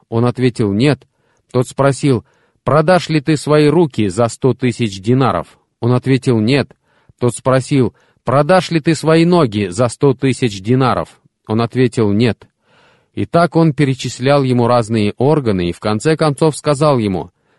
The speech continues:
«Ты жалуешься на бедность, владея сотнями тысяч динаров, и не благодаришь, и не желаешь, чтобы Аллах даровал тебе удел?»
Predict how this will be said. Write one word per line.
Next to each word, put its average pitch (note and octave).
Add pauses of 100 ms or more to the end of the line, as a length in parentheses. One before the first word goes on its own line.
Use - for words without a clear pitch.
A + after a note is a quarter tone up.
(140)
«Ты D3
жалуешься D3
на A2
бедность, A#2
владея C3
сотнями E3+
тысяч D3+
динаров, C#3 (260)
и D3
не D3+
благодаришь, A#2+ (260)
и C#3
не D3+
желаешь, B2+
чтобы B2
Аллах A#2
даровал A2
тебе A#2+
удел?» A2+